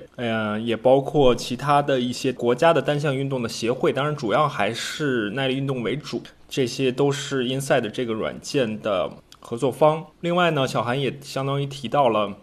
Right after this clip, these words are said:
Inside 整个测试的所需要的设备，然后测试的一些大致的一，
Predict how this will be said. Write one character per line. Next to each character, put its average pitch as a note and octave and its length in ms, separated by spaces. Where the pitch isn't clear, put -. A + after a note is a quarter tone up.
Inside D3 380
整 A2 200
个 C3 120
测 C3+ 300
试 D3+ 240
的 A#2 160
所 - 400
需 - 160
要 C3+ 120
的 B2 100
设 D#3 320
备， A#2 380
然 F#2+ 120
后 - 140
测 C3 240
试 - 200
的 A#2 100
一 A2+ 80
些 A2+ 280
大 B2+ 280
致 D3+ 280
的 G#2+ 100
一， G#2 100